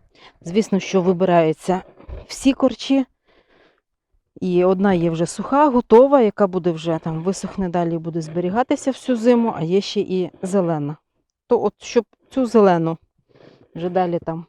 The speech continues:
по морозилкам десь ще там не, не зберігати,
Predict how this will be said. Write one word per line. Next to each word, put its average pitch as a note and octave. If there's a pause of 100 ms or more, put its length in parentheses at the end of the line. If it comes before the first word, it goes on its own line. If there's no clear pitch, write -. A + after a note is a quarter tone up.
по F#3
морозилкам F3
десь E3+
ще F#3
там E3
не, E3+ (3250)
не F3
зберігати, F#3